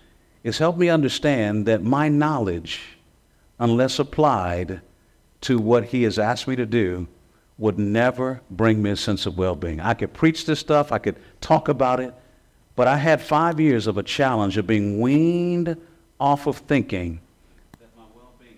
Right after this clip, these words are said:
is tied to, again, the status of the church, tied to family, tied to whatever financial position, all those things. And over that time,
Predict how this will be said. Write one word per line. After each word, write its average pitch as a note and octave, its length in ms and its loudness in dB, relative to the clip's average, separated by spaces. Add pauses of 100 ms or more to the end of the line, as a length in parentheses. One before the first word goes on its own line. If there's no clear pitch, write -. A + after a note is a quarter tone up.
(120)
is - 140 -20
tied - 360 -20
to, G2+ 280 2 (240)
again, F#2 500 0
the E2+ 120 -6
status G#2 380 2
of F#2+ 100 -2
the F#2+ 60 -4
church, - 540 -4 (360)
tied A2+ 420 0
to G2+ 420 0 (160)
family, F2+ 600 0 (240)
tied A#2 480 0
to A#2 240 0
whatever G#2+ 320 2
financial A2 540 0
position, G2+ 480 -2
all B2+ 240 2
those C#3+ 260 0
things. A2 520 -4 (680)
And A2+ 180 0
over D#3 280 2
that D#3 260 0
time, F2+ 640 -4